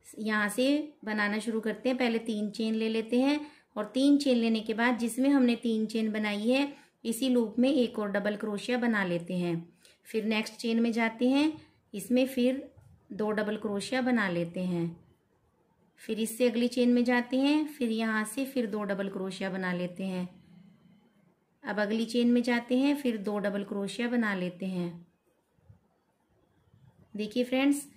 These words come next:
यहाँ पर हर चेन में हमने दो दो डबल क्रोशिया बनाए हैं और इसी तरह पूरे राउंड में हर चेन में दो दो डबल क्रोशिया बनाकर इस रो को कंप्लीट कर लेते हैं। राउंड के लास्ट में आ गए।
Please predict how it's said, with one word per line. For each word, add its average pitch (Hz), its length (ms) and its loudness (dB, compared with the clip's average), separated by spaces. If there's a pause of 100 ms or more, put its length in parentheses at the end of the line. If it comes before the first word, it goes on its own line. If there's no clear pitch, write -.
(320)
यहाँ 220 280 2
पर 262 140 2
हर 233 220 2
चेन 226 320 0
में 233 100 4
हमने 233 260 4
दो 208 200 -2
दो 220 100 2
डबल 220 240 0
क्रोशिया 220 420 -2
बनाए 220 300 0
हैं 277 240 4 (400)
और 226 140 2
इसी 247 260 2
तरह 247 260 0
पूरे 233 320 0
राउंड 214 320 -2
में 262 220 4
हर 254 200 2
चेन 226 240 -2
में 254 140 4
दो 220 160 2
दो 226 120 2
डबल 220 260 -2
क्रोशिया 214 460 -4
बनाकर 233 560 -2 (340)
इस 220 160 -4
रो 208 140 -2
को 254 140 0
कंप्लीट 247 440 -2
कर 214 160 -4
लेते 185 340 -4
हैं। 180 220 -4 (880)
राउंड 233 300 2
के 269 180 -2
लास्ट 233 300 0
में 247 160 2
आ 240 160 4
गए। 277 220 2